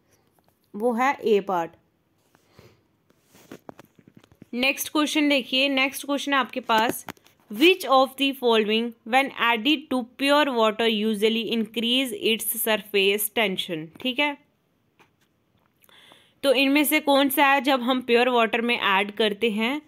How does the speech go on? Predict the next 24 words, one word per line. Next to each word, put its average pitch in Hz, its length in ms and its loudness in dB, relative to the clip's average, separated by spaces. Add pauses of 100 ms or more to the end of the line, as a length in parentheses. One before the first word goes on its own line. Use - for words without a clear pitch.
(220)
तो 214 80 -8
देखिए 247 320 0
ऑप्शन 269 380 0
जो 254 120 0
है 240 80 0
आपके 226 280 0
पास 226 420 -2
डिटर्जेंट, 208 720 -4 (1800)
बी 262 180 2
ऑप्शन 277 400 2
है 269 200 0
सोडियम 233 460 0
क्लोराइड, 214 580 0 (1300)
सी 285 260 -2
ऑप्शन 285 400 2
है 269 180 0
केरोसिन 226 600 -2
ऑयल 208 460 0 (1160)
and 233 100 0
डी 226 320 2
ऑप्शन 277 380 0
जो 240 120 0
है 226 280 0 (300)
फिनाइल। 202 400 -2